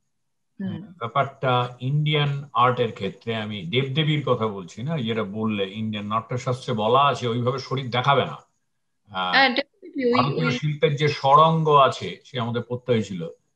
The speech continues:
Speaker 2: ভুলে গেছি
Speaker 1: হুম।
Speaker 2: সেই শ্লোকটা, আহ, আহ, বর্ণিকা ভঙ্গ, সাদৃশ্য, এই, এই,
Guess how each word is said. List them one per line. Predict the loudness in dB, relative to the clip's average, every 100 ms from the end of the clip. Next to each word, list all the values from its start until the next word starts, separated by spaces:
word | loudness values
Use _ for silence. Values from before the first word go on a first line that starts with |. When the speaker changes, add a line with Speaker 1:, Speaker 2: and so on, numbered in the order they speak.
| _ -2
Speaker 2:
ভুলে | 2
গেছি | 2 0
Speaker 1:
হুম। | -4 -8
Speaker 2:
সেই | -8 -8 -8 -14 -18
শ্লোকটা, | -10 2 4 4 2 2 2 0 _ _ -2
আহ, | 4 4 4 0 -16 _ _ _ -10
আহ, | -8 -6 -8 -14 _ _ _ -4
বর্ণিকা | 0 2 2 2 4
ভঙ্গ, | 4 2 4 4 4
সাদৃশ্য, | 2 2 2 2 0 -4 0 4 4 2 -6 _ _ _ -8
এই, | -6
এই, | -6 -8